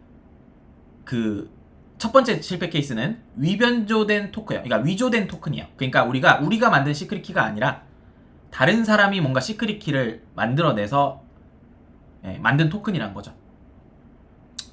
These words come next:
예, 그러면 일단 첫 번째로는 그 예시를 들었을 때 제가 로그인하면 쿠키 값이 이렇게 들어오는 거 확인했고,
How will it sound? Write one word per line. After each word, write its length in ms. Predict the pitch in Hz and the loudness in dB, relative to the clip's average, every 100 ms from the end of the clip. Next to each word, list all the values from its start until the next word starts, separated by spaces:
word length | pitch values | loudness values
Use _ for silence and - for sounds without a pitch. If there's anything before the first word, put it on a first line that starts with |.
| - - - | -20 -20 -16
예, 140 | - | -14
그러면 480 | - 147 139 139 - - - - - - - - | 0 2 4 2 -2 -12 -20 -20 -20 -20 -20 -12
일단 180 | - 180 | -2 0
첫 140 | 202 214 | 0 2
번째로는 640 | 233 202 165 180 214 - - - - - - - - - - - - - - - - - - - - | 2 2 2 2 0 -4 -16 -20 -20 -20 -20 -20 -20 -20 -20 -20 -20 -20 -20 -20 -20 -20 -20 -20 -12
그 240 | - 202 | -2 2
예시를 460 | 160 143 147 196 165 | 6 6 4 0 0
들었을 380 | 131 131 131 - | 2 2 0 -2
때 240 | 104 165 | -2 -2
제가 240 | - 127 | -2 2
로그인하면 600 | 127 151 190 175 165 151 | 2 2 0 2 2 2
쿠키 640 | 147 220 220 196 165 139 - | -2 -6 -4 0 0 0 -4
값이 240 | 127 - | -10 -6
이렇게 200 | 135 123 | -6 -6
들어오는 240 | - 131 135 | -4 -2 0
거 80 | 123 | -2
확인했고, 580 | 160 160 - 110 - | -2 -4 -6 -10 -12